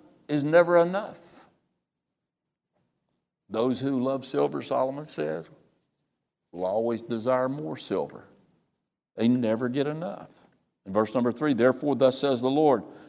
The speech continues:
behold, against this family, against this people, against Israel, I am devising disaster." Anybody got the King James in here?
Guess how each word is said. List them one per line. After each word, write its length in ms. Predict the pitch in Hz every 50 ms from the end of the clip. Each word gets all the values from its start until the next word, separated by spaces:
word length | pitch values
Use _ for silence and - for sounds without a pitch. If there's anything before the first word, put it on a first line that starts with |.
| - _ _ -
behold, 800 | 120 120 117 135 151 147 156 160 151 139 110 92 80 - - - - - - -
against 420 | 107 101 104 135 135 135 - -
this 180 | 151 143 120 -
family, 480 | - - 143 139 139 135 123 107 98
against 240 | 95 98 120 120 -
this 140 | 143 120 -
people, 500 | - - - 139 139 123 - - 90 90
against 260 | 92 107 117 113 -
Israel, 440 | 131 131 131 120 110 104 90 87 -
I 160 | - 107 107 110
am 160 | 110 101 92
devising 960 | 95 90 87 85 85 101 113 120 131 139 139 143 139 143 147 147 147 147 143 - - - _ _ _ _ _ _ _ -
disaster." 680 | 95 104 98 90 87 110 110 107 107 95 - - -
Anybody 300 | 90 107 127 117 143 135
got 140 | 127 127 117
the 60 | -
King 280 | 107 - 127 135 139 131
James 500 | 123 131 131 135 135 139 143 - - - - _ _ _ _ _ _ _ _ _ _ -
in 160 | 127 127 127
here? 220 | 131 135 135 135